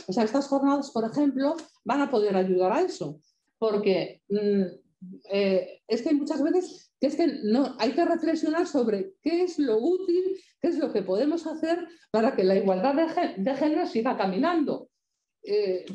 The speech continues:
porque no solamente hay co-, hay que hacer cosas que intuitivamente pienses que son buenas para la igualdad, sino, eh, lo que se neces-, nece-, o sea, lo que necesitamos son estudios,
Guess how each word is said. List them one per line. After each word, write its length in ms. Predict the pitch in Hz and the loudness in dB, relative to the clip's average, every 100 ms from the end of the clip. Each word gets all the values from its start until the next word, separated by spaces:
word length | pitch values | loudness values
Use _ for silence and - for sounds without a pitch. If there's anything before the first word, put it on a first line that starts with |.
| - | -4
porque 240 | 214 214 | -2 -2
no 100 | 233 | -2
solamente 400 | 262 311 311 311 | -2 0 0 0
hay 160 | 311 - | -2 0
co-, 220 | 302 247 | -2 -2
hay 140 | - 247 | -4 -4
que 120 | 247 | -4
hacer 280 | 240 226 226 | -4 -4 -2
cosas 340 | 269 254 240 | -4 -4 -4
que 100 | 220 | -2
intuitivamente 920 | 214 214 214 208 233 240 226 240 202 | -2 -2 -2 0 0 2 2 0 -2
pienses 800 | 196 226 247 240 208 240 - - - | -2 0 0 0 -2 -4 -10 -16 -8
que 120 | 220 | -4
son 260 | 208 254 226 | -2 0 2
buenas 500 | 220 240 214 180 - _ _ - | 2 0 0 -2 -4 _ _ -4
para 240 | 208 196 | 0 2
la 60 | 202 | 2
igualdad, 560 | 185 190 190 320 330 - - - | 2 2 2 0 -2 -6 -20 -10
sino, 400 | - 220 202 170 151 - _ _ | -2 0 2 0 -4 -16 _ _
eh, 800 | 202 208 196 190 170 - - - 202 | 0 2 4 4 2 -2 -10 -6 0
lo 180 | 202 190 | 0 2
que 100 | 247 | 0
se 140 | - 202 | 2 2
neces-, 520 | 196 196 254 247 196 | 2 0 -2 -2 0
nece-, 640 | 185 185 202 226 175 180 | 0 0 -2 -4 -4 -4
o 40 | 170 | 0
sea, 100 | 220 | 0
lo 140 | 190 | 0
que 80 | 185 | 0
necesitamos 640 | 185 175 175 226 285 311 | 0 0 -2 -2 0 0
son 220 | - 240 214 | 0 0 0
estudios, 760 | 190 - 302 277 302 339 359 | -2 -2 0 0 0 -2 -4